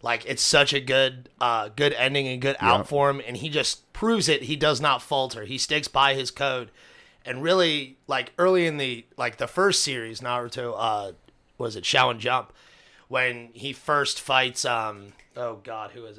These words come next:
Speaker 1: uh, when he fights Hinata.
Speaker 2: Yeah.
Speaker 1: And
Speaker 2: The
Speaker 1: Naruto gets
Speaker 2: Chunin
Speaker 1: all pissed.
Speaker 2: exams. Yeah.
Speaker 1: And he, like, he realizes that what he's doing is the wrong way. Like, he
Speaker 2: Yep.
Speaker 1: wants to change the course of his destiny, but he
Speaker 2: He was
Speaker 1: changes
Speaker 2: so
Speaker 1: it up.
Speaker 2: ashamed to be a servant his whole life.
Speaker 1: Yes.
Speaker 2: But really embracing that made him better.
Speaker 1: Yeah, exactly right.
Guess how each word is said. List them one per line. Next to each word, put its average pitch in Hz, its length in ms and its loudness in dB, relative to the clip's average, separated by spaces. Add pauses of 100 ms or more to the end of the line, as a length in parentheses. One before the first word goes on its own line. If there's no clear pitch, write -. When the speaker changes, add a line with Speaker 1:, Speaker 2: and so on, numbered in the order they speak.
Speaker 1:
uh, 139 180 -2
when 139 100 0
he 135 60 -4
fights 151 260 2
Hinata. 135 400 0 (180)
Speaker 2:
Yeah. 95 280 0
Speaker 1:
And 123 180 2
Speaker 2:
The 135 40 6
Speaker 1:
Naruto 135 300 4
gets 113 220 2
Speaker 2:
Chunin - 20 2
Speaker 1:
all 113 140 0
pissed. - 100 -2
Speaker 2:
exams. 107 440 -2 (140)
Yeah. 95 200 -6
Speaker 1:
And 135 380 0 (100)
he, 156 280 -4
like, 131 480 0 (120)
he 143 140 -4
realizes 165 760 4
that 127 160 2
what 139 180 2
he's 135 220 -8
doing 143 260 -2
is 123 120 -6
the 127 100 -8
wrong 113 320 -6
way. 117 200 2
Like, 104 140 -8
he - 80 -4
Speaker 2:
Yep. 101 120 2
Speaker 1:
wants 156 160 -4
to 151 60 -8
change 135 300 -2
the 131 80 -12
course 139 300 -2
of 117 80 -10
his 107 140 -10
destiny, 127 600 -2 (680)
but 127 160 0
he 113 60 -10
Speaker 2:
He 131 120 -6
was 117 60 -4
Speaker 1:
changes 139 300 4
Speaker 2:
so 139 140 6
Speaker 1:
it 139 60 8
up. 135 60 6
Speaker 2:
ashamed 120 400 0
to 110 40 -2
be 110 140 -2
a 98 80 0
servant 107 480 0
his 104 240 -10
whole 101 160 0
life. 98 360 2
Speaker 1:
Yes. 120 440 2
Speaker 2:
But 104 180 0
really 107 260 0
embracing 98 500 -4
that 85 120 -8
made 90 160 -8
him 87 140 -8
better. 85 160 -4
Speaker 1:
Yeah, 117 80 -2
exactly 123 440 -4
right. 110 260 -14